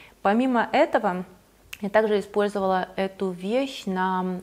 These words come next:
руки, когда у меня была аллергия, и нужно было мазаться такими лечебными мазями, которые еще и подсушивали. Мне говорили, чтобы я выбирала что-то такое, знаете, очень лайтовое для увлажнения.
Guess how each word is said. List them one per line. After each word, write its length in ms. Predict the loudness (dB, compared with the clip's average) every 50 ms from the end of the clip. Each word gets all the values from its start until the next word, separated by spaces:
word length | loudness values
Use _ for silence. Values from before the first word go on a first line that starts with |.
| -10 -8
руки, 320 | -6 -4 -4 -4 -6 -8 -10
когда 300 | -8 -6 -2 -2 -2 -2
у 40 |
меня 200 | -2 -4 -6 -6
была 240 | -4 -4 -2 -2 -2
аллергия, 680 | -2 -2 -2 -2 -4 -4 -4 -4 -2 0 0 -2 -2 -6 -12 -20 -20 -14 -8
и 40 | -4
нужно 320 | -2 -2 -2 -2 -2 -4 -4
было 220 | -2 -2 0 0
мазаться 420 | 0 0 -2 -2 -4 -6 -8 -10 -10
такими 320 | -10 -10 -10 -8 -8 -6 -6
лечебными 500 | -6 -6 -4 -4 -4 -2 -4 -4 -4 -4
мазями, 400 | -2 -2 -2 -2 -2 -2 -4 -4
которые 380 | -4 -6 -6 -6 -4 -4 -6
еще 200 | -6 -8 -8 -8
и 20 | -8
подсушивали. 760 | -6 -6 -8 -6 -4 -4 -4 -4 -4 -2 -2 0 0 -2 -4 -6 -12 -20 -20 -20 -20 -14 -6
Мне 200 | -2 0 2 2
говорили, 400 | 2 0 0 -2 -2 0 0 0
чтобы 260 | 0 -2 -6 -8 -6
я 140 | -4 -4 -4
выбирала 440 | -4 -4 -4 -2 -2 0 0 -2 -2
что-то 300 | -4 -6 -8 -10 -8 -10
такое, 300 | -12 -8 -4 -4 -4 -4
знаете, 340 | -4 -6 -8 -8 -6 -6 -6
очень 280 | -6 -6 -6 -6 -6
лайтовое 680 | -4 -2 0 0 0 0 2 2 2 2 2 2 0 0
для 200 | 0 -2 -2 -2
увлажнения. 800 | -2 -2 -4 -2 -2 -2 -2 -2 -4 -4 -4 -4 -6 -6 -8 -10